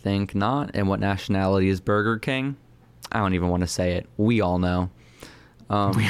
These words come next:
Speaker 2: all know.
Speaker 1: <laughs> we, we all know. So, yeah, no, shouts out to Prima Pasta. Again, praying for a speedy recovery. Uh, a little doubtful that they will make one, but I'm really hoping, really praying. So, you
Speaker 2: Rooting
Speaker 1: know,
Speaker 2: for 'em.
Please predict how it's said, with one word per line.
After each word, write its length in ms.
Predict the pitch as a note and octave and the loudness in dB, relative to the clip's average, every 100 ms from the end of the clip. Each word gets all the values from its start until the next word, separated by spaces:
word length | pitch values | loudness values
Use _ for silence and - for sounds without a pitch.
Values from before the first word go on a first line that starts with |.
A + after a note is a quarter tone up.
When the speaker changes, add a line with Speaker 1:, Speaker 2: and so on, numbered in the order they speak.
| - | 0
Speaker 2:
all 120 | G#2 | -2
know. 800 | G2+ G2+ - - - - F#3 F3+ | 0 0 2 2 2 2 0 -2
Speaker 1:
<laughs> 40 | |
we, 220 | D#3+ E3 - D4+ D4+ G#3+ - | -2 -4 -6 -8 -8 -10 -2
we 320 | C3 C#3 A2 - | 0 2 0 0
all 380 | A2 A2 G2 | 0 0 0
know. 400 | F#2+ F#2 F#2+ G2 - - - - | 0 0 -2 -4 -8 -20 -20 -14
So, 380 | - A#2 G#2+ G#2 | -4 0 2 2
yeah, 200 | A2 B2 | 2 2
no, 140 | C3 | 0
shouts 380 | A2 - B2+ C#3+ | -2 -2 -2 0
out 220 | A#2+ A#2 | 0 0
to 60 | A#2 | -4
Prima 280 | - A2+ G#2 | -4 -2 -2
Pasta. 640 | G#2 F#2 F#2+ - G2 F#2+ | -2 -2 -4 -2 0 2
Again, 360 | F#2+ F#2+ F#2+ F#2 | 0 0 0 -2
praying 400 | - A2+ A2 G#2 | -2 -2 -2 -2
for 160 | - G2 | 0 -2
a 60 | |
speedy 340 | - - G2 G2 | -2 -2 0 0
recovery. 720 | F#2 - G2 F#2 G2 F#2+ G#2 - - - - - | 0 -2 -2 0 2 0 -2 -12 -20 -20 -12 -4
Uh, 60 | G2 | 0
a 40 | |
little 300 | A2 D#3+ E3 | 0 0 0
doubtful 560 | G#2 A2 G#2+ - C3+ C#3+ | 0 -2 -4 -4 -4 -2
that 180 | - A2+ | -2 -2
they 80 | A#2 | 0
will 140 | G#2 | 2
make 300 | G#2+ A#2+ - | 2 0 -2
one, 300 | G2+ G2 G#2 - - - - | -2 -2 -4 -8 -20 -12 -2
but 240 | A2 G#2 - - - - - - | -2 -2 -10 -20 -20 -20 -20 -10
I'm 180 | C3 A#2 | -2 0
really 220 | C#3 C3 | 2 0
hoping, 540 | B2+ B2 A#2 G#2+ G#2+ G#2+ - - | 0 0 0 -4 -4 -8 -16 -8
really 280 | G#2 G#2+ G#2 | -2 2 2
praying. 500 | G2 G2+ F#2 F#2 F#2 | 0 -4 -2 -2 -4
So, 460 | F#2+ - F#2+ F#2 F#2+ - - - - - - | -4 -2 0 0 -2 -8 -20 -20 -20 -14 -2
you 100 | A#2+ | 0
Speaker 2:
Rooting 180 | C3+ A#2 | 2 0
Speaker 1:
know, 40 | |
Speaker 2:
for 240 | G#2 G2+ | 0 0
'em. 140 | F#2 | 0